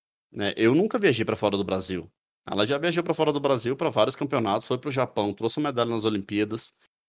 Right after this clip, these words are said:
São, são níveis de, de maturidade totalmente diferente, né? E, mas isso, esse ensinamento dela, pra mim, é, é uma coisa que eu já trago na minha mente há muito tempo.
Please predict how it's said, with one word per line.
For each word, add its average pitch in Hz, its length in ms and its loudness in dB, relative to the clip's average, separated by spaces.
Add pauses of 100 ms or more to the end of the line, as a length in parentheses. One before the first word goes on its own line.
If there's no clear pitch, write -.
(140)
São, 110 340 0 (240)
são 117 200 2
níveis 117 340 0
de, 123 140 -6
de 107 160 -6
maturidade 110 480 2
totalmente 135 340 -2
diferente, 214 560 0
né? 107 160 -4 (840)
E, 104 760 0 (200)
mas 107 280 2
isso, 131 280 0
esse 120 220 0
ensinamento 135 540 2
dela, 120 280 2
pra 139 160 0
mim, 120 260 0
é, 127 760 -2
é 98 40 -2
uma 104 180 -6
coisa 110 240 0
que - 140 -2
eu 107 140 4
já 104 220 0
trago 107 400 2
na 131 60 0
minha 110 180 4
mente 107 320 0
há 113 60 2
muito 113 280 0
tempo. 101 340 -6